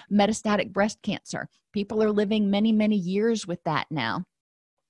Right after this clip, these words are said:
But I can imagine if you're living with that in your body every day, you know, there are a certain number of, um, distressful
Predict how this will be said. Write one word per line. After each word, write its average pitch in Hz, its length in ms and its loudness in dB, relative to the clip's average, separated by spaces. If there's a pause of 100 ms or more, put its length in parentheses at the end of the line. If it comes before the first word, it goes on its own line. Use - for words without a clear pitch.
(500)
But 214 100 6
I 226 140 8
can 233 160 2
imagine 220 580 4
if - 160 -4
you're 214 180 2
living 226 440 2
with 196 180 -2
that 185 220 0
in 214 120 0
your 226 140 0
body 196 720 2
every 180 320 0
day, 151 420 0 (540)
you 214 100 -4
know, 165 160 -2 (100)
there 196 300 4
are 214 180 8
a 226 60 2
certain 214 640 0
number 190 460 2
of, 180 520 2 (460)
um, 60 380 -12 (800)
distressful 208 680 0